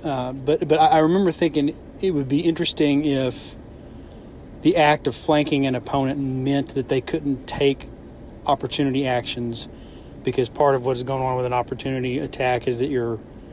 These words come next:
you're looking for an opening, you're, you're looking for the, the opponent to make a mistake. Well, if you yourself are having to guard against two or more opponents, it might be harder for you to, to make an opportunity attack. So, so how that would work would be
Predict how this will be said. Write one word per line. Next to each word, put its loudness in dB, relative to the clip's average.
you're 4
looking 6
for 0
an 2
opening, 2
you're, -2
you're 0
looking 2
for -2
the, -2
the -2
opponent 0
to 0
make 0
a -2
mistake. -4
Well, 4
if -4
you 2
yourself 4
are 2
having 2
to -2
guard 4
against -2
two 2
or 6
more 0
opponents, -2
it -4
might 4
be 0
harder 2
for -4
you 2
to, -2
to -4
make 2
an 0
opportunity -2
attack. -4
So, -4
so -2
how 2
that 2
would -2
work 2
would 0
be -2